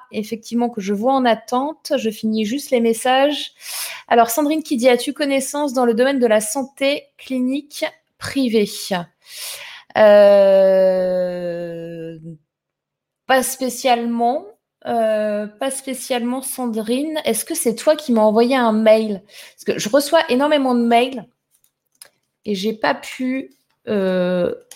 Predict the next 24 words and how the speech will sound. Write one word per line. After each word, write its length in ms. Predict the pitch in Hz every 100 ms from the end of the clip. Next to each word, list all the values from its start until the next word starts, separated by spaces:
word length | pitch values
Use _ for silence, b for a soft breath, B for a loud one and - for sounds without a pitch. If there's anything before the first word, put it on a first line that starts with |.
| _ _ _ _ _ - - _ -
j'ai 140 | 190 214
un 60 |
peu 140 | 214 262
de 60 |
retard 340 | 247 247 254 240
dans, 220 | 214 196
dans 140 | 190 202
mes 100 | 208
réponses, 600 | 208 208 233 269 - -
mais 140 | 202
il 40 | 208
me 120 | 208
semble 220 | - 262
que 120 | 240
j'ai 100 | 196
reçu 220 | - - 254
un 100 | 226
mail 180 | 247 233
de 100 | 202
Sandrine 480 | - 233 233 240 240
qui 140 | 214
me 140 | 202
disait 260 | 196 214 208
ça. 400 | 208 - 233